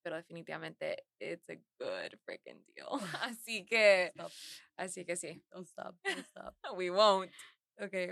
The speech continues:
Speaker 2: bueno, entonces eso, eso lo pueden encontrar en tu Instagram
Speaker 1: Sí, le vamos a dejar links
Speaker 2: account.
Speaker 1: de todo, creo yo, cuando, cuando subamos el podcast. Y sí, en mi Instagram está todo.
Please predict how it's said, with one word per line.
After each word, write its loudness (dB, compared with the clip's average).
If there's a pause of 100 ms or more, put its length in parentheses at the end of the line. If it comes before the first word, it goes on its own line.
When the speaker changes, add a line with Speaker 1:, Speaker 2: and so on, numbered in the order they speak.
Speaker 2:
bueno, -2
entonces -2
eso, -4
eso -2
lo 0
pueden -2
encontrar -2
en -4
tu -12 (140)
Instagram -4
Speaker 1:
Sí, -8
le -10
vamos -16
a -8
dejar -6
links -10
Speaker 2:
account. -16
Speaker 1:
de -14
todo, -4
creo -6
yo, -4
cuando, -6
cuando -10
subamos -6
el -10
podcast. -10
Y -2
sí, -8
en -12
mi -12
Instagram -10
está -10
todo. -8